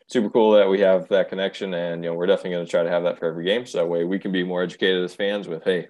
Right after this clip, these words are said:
we need to watch out for, for this, you know, against our opponents." So, um, yeah, looking out for that.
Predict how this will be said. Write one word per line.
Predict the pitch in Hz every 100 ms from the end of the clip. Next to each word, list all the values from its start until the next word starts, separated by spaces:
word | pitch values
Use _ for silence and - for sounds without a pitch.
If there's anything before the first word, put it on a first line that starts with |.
| -
we | 82
need | 85
to | 85
watch | 82 82 85
out | 85 78
for, | 90 78 - - _
for | -
this, | 82 82 - -
you |
know, | 78
against | 78 80 78
our | 82
opponents." | 78 82 78 73 -
So, | 78 - - _ _ -
um, | 78 78 85
yeah, | 98
looking | 82 92 107
out | 92 -
for | 90
that. | 92 92 -